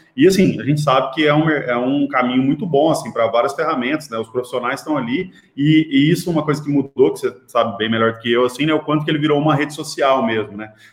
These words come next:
Deixou de ser um, um book ali de negócio, mas virou, pô, agora tem um monte de conteúdo legal e tem as formas de, de trabalhar ali dentro organicamente também, né?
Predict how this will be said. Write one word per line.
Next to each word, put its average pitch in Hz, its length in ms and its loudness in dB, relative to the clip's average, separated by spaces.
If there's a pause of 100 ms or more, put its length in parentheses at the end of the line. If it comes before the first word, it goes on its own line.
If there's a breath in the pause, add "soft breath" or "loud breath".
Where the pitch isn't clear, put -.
Deixou 131 300 4
de 160 100 -4
ser 160 120 0
um, 151 160 4
um 131 420 0
book 139 340 2
ali 131 180 2
de 127 100 -6
negócio, 123 520 0
mas 147 140 -4
virou, 143 220 -2
pô, 147 160 2
agora 120 240 0
tem 131 120 -6
um 139 60 -6
monte 139 220 -6
de - 80 -18
conteúdo 135 400 -4
legal 123 560 2
e 117 80 -6
tem 120 100 -4
as 117 160 -4
formas 120 360 -2
de, 110 220 -8 (360 soft breath)
de 104 100 -20
trabalhar 117 380 2
ali 117 120 2
dentro 113 280 0
organicamente 120 720 0
também, 104 320 -6
né? 98 100 -20